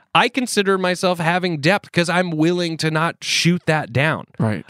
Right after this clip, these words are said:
Speaker 1: I think when people shoot stuff down right out of the gate, they go, "No, not true." It's like, "Well, I think you're shallow." Because, one, what do you care what this person thinks <laughs> anyways? As
Speaker 2: That's
Speaker 1: long,
Speaker 2: the
Speaker 1: like I
Speaker 2: thing.
Speaker 1: said, as long as they're not hurting anybody, what do you care?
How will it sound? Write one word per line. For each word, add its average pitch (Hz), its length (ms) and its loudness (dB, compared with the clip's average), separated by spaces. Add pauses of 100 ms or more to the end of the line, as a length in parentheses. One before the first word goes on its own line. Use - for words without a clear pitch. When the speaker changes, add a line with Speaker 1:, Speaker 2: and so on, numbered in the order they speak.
Speaker 1:
I 202 120 2
think 214 180 -4
when 208 100 2
people 196 220 0
shoot 190 240 -2
stuff 185 200 2
down 180 200 2
right 175 100 2
out 175 60 0
of 170 40 0
the 170 60 -2
gate, 160 80 -2
they 160 80 -2
go, - 60 -4
"No, 180 220 4
not 170 200 0
true." 127 360 -2
It's 135 120 -2
like, 156 180 0
"Well, 175 140 2
I 185 80 -2
think 214 160 -4
you're 202 80 0
shallow." 226 600 -2 (560)
Because, 208 460 0
one, 208 460 0 (160)
what 214 180 6
do 254 60 -2
you 233 160 -2
care 180 400 -2
what 143 200 -2
this 139 140 -6
person 131 420 -2
thinks - 340 -4
<laughs> - 0 -
anyways? 113 540 -2 (300)
As 170 120 4
Speaker 2:
That's - 60 4
Speaker 1:
long, 175 120 4
Speaker 2:
the - 100 0
Speaker 1:
like 175 140 4
I 202 40 4
Speaker 2:
thing. 208 60 0
Speaker 1:
said, - 100 4
as 143 100 0
long 151 100 4
as 170 60 -2
they're 196 100 2
not 180 60 2
hurting 233 220 0
anybody, 113 320 -2
what 170 180 2
do 202 60 -4
you 190 100 -6
care? - 380 -4